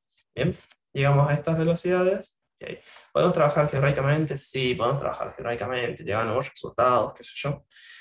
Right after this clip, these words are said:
Pero sería como entorpecer mucho ya, ¿vale? Pero bueno, eso es lo que quería mostrarles,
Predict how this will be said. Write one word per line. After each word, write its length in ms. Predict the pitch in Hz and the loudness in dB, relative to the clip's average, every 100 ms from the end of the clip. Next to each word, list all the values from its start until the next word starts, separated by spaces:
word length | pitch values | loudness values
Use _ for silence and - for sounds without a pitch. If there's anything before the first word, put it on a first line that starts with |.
| - - | -10 2
Pero 400 | 170 170 - - _ _ _ _ - - | 6 6 2 -8 _ _ _ _ -20 -8
sería 320 | - 165 175 | 0 4 6
como 160 | 185 | 6
entorpecer 560 | 185 180 160 156 - 170 | 4 4 0 -2 -4 -4
mucho 340 | 175 180 - 175 | -2 -4 -2 0
ya, 340 | 147 - - _ _ _ _ _ _ _ | 0 -2 -8 _ _ _ _ _ _ _
¿vale? 400 | 71 190 233 - _ _ _ _ _ _ _ _ _ _ _ _ _ _ _ _ _ - | -6 -4 -6 -12 _ _ _ _ _ _ _ _ _ _ _ _ _ _ _ _ _ -6
Pero 160 | - | -4
bueno, 200 | - - - _ _ | -4 -8 -16 _ _
eso 240 | - 165 175 | -4 0 4
es 60 | |
lo 100 | 160 | 4
que 120 | 123 117 | 4 2
quería 180 | 120 | 2
mostrarles, 540 | 139 143 160 160 175 | 2 2 2 2 2